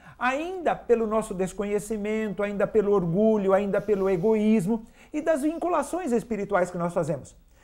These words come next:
Tem uma mensagem no livro da Esperança de Emmanuel que ele fala meio bem. Eu convido as pessoas a lerem isso daí, pra mostrar o tipo de comportamento que nós levamos.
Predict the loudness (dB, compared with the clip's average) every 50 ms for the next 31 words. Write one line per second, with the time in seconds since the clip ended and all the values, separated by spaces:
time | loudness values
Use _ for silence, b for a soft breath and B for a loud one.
0 | b b b b -6 -4 -2 -2 -2 0 -2 -2 -2 0 0 0 0 0 -2 -4
1 | -6 -6 -4 -2 0 0 0 0 0 0 -2 0 0 0 0 0 0 -2 -4 -4
2 | -4 -4 -2 -2 0 0 0 0 -2 -4 -4 -6 b b b b b b _ -6
3 | -4 -4 -2 -2 0 0 0 0 0 -2 -2 -2 2 2 2 2 2 -2 -8 -12
4 | -20 -20 -20 _ _ _ _ _ _ _ _ _ -4 -4 -2 0 0 -2 -2 -2
5 | -4 -4 -4 -4 -4 -4 -4 -2 -2 0 0 2 2 4 4 2 2 0 -4 -6
6 | -6 -4 -4 -4 -4 -4 -6 -8 B B B B B -10 -10 -10 -10 -6 -2 0
7 | 2 2 0 0 -2 -2 -2 -2 -2 -6 -8 -8 -8 -6 -4 -4 -2 -2 -2 -4
8 | -2 -2 -2 0 0 -2 -2 -2 -2 -2 -2 -6 -8 -8 -6 -4 -4 -2 -2 -2
9 | -2 -2 -4 -8 -10 -16